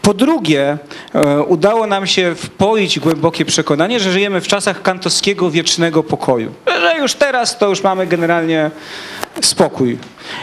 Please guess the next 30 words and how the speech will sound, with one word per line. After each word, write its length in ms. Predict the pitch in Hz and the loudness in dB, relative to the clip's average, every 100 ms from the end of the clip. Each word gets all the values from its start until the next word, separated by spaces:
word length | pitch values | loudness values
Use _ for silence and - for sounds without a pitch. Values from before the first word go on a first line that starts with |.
| - | -4
Jak 220 | 165 190 | 0 2
będą 420 | 165 180 285 247 220 | 2 0 2 0 2
jakieś 400 | 220 208 175 143 | 0 0 0 0
wojny, 500 | 151 233 226 160 131 | 2 2 2 0 0
jakieś 420 | 160 175 180 - | 0 0 0 0
spory, 520 | - - 214 220 165 | -2 0 2 4 2
jakieś 360 | 151 156 165 - | 0 0 -2 0
konflikty, 840 | 180 170 - 240 240 - 170 220 220 - - - | -2 -2 -2 -2 -4 -2 0 0 -4 -14 -18 -2
to 100 | 214 | 0
one 160 | 269 277 | 2 2
będą 240 | 262 254 | 2 2
gdzieś 240 | 220 240 208 | 0 -2 0
daleko. 440 | 226 180 - 123 | 0 0 0 -2
U 200 | 127 370 | -2 0
nas, 380 | 285 262 - - - - - _ - - - - - - - - - - - - | 0 0 -4 -6 -14 -20 -20 _ -20 -20 -20 -20 -20 -20 -20 -20 -20 -20 -8 0
u 100 | 294 | 2
nas 240 | 269 - | 2 2
nie, 260 | 247 143 120 | 2 0 -2
bo 120 | 123 | -4
przecież 380 | - 147 151 147 | -2 0 0 2
my 200 | 147 143 | 2 2
żyjemy 680 | 151 147 127 131 143 151 143 | 2 2 2 2 2 0 0
w 140 | 135 | 2
Europie, 500 | 156 165 143 - 165 | 2 2 0 2 0
która 340 | 160 175 185 190 | 2 2 2 2
jest 420 | 170 175 - - | 0 0 -6 -12
projektem, 720 | - 170 170 185 180 196 175 | 0 2 4 0 0 0 0
który 240 | 170 175 | 2 0
zbudował 520 | 170 147 156 165 175 175 | 0 -2 2 2 2 0
trwały 580 | - - 160 156 151 | -2 0 2 2 0